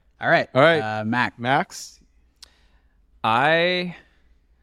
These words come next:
Speaker 3: will take Databricks at number two.
Speaker 2: Yeah.
Speaker 3: Um,
Speaker 1: Yeah. Smart pick. Smart
Speaker 3: I
Speaker 1: pick.
Speaker 3: like, I like Databricks. I, I like to think that,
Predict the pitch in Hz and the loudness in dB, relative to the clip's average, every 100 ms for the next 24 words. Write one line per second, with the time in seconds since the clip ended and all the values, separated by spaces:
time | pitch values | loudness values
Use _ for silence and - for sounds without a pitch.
0 | _ _ - 113 127 117 98 117 110 101 | _ _ -12 -4 -2 -2 -4 -4 -2 -4
1 | 95 80 - - - - 92 95 87 - | -6 -8 -6 -6 -8 -8 -10 -8 -10 -10
2 | - 95 95 139 143 156 _ _ _ _ | -8 -6 -6 -8 -12 -18 _ _ _ _
3 | _ 107 101 98 95 98 95 98 101 _ | _ -12 -10 -8 -10 -8 -6 -6 -8 _
4 | - - 123 104 107 - - - 123 - | -18 -2 -2 -2 -8 -10 -12 -2 -2 0
5 | 139 139 135 - 127 131 156 131 120 113 | -2 -2 -4 -8 -4 -4 -2 -2 -2 -2
6 | 110 113 - - - - _ _ _ _ | -4 -4 -6 -4 -6 -8 _ _ _ _
7 | _ _ _ 131 123 120 - _ 127 127 | _ _ _ -2 -2 -4 -12 _ -4 -2
8 | 127 135 196 220 180 - 139 147 139 123 | -2 -4 -2 -4 -6 -10 -8 -8 -4 -4
9 | 104 | -4